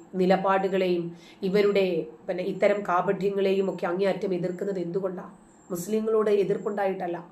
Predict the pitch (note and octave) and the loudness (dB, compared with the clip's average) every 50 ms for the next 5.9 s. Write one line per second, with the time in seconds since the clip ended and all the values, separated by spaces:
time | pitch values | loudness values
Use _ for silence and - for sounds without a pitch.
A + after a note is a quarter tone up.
0 | - - - - - - - - - - - - - - - - - - - - | -20 -20 -20 -20 -20 -20 -20 -20 -20 -20 -20 -20 -20 -20 -20 -20 -20 -20 -20 -20
1 | - - - - - - - - - - - - - F3+ E3+ F#3+ G3 G3+ G#3 G#3 | -20 -20 -20 -20 -20 -20 -20 -20 -20 -20 -16 -10 -8 -4 0 4 6 6 6 6
2 | G#3+ A3+ G#3+ G#3+ G#3 G3+ F#3+ F3 F3+ F3+ G#3+ G3+ G3 F#3+ F3+ F3+ - A3 G#3+ G#3 | 6 6 6 6 4 4 4 2 2 0 0 -2 0 -2 -2 -2 0 -2 0 0
3 | A3 G#3 F#3+ G3 F#3 - - F#3+ F#3 F3+ F3 F3+ F3+ F3 E3+ - - G#3 F#3+ F3 | 0 0 0 0 0 0 -2 -2 -2 -2 -4 -4 -4 -4 -4 -4 -4 -2 -2 -2
4 | E3+ F3+ F3+ F3+ F3 F#3 G3+ - G3+ F#3 F3+ F3+ E3+ E3+ E3+ F#3 F3 F3 F3 F3 | 0 0 0 0 0 -2 -2 -2 -2 -2 -2 -4 -4 -4 -4 -2 -2 0 0 -2
5 | E3+ - - E3+ E3+ E3+ F3 - E3+ E3 F3+ F3+ E3+ D#3+ D#3+ D3 C#3 - | -2 -2 -2 0 0 0 0 -2 -4 -6 -4 -4 -4 -4 -4 -6 -6 -8